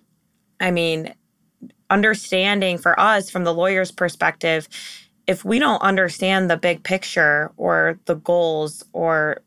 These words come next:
you know, the, the motivation for the client and for the company,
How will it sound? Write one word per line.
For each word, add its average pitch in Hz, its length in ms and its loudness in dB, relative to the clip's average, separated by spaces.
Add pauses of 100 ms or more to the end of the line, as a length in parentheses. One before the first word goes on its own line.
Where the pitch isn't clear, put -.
you - 140 -12
know, 165 280 -8 (500)
the, 170 440 0
the 170 80 -2
motivation 175 680 0
for 160 200 0
the 160 60 -2
client 190 440 2
and 156 100 -6
for 180 80 -6
the - 100 -2
company, 165 580 -2